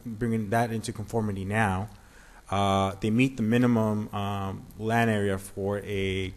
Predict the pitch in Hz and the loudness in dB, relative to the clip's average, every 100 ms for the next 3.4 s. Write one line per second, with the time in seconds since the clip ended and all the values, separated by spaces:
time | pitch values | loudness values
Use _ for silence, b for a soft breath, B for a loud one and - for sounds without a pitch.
0 | - - 110 101 104 107 104 95 107 104 | -10 -6 -4 -2 -2 0 -4 -4 -4 -2
1 | - 131 135 - 101 95 95 - - - | -2 -4 -6 -8 -6 -4 -6 -10 -8 -4
2 | 107 101 104 95 110 104 107 98 98 - | -2 -2 -4 -4 -6 -6 -4 -6 -6 -6
3 | 98 98 107 107 | -8 -6 -6 -6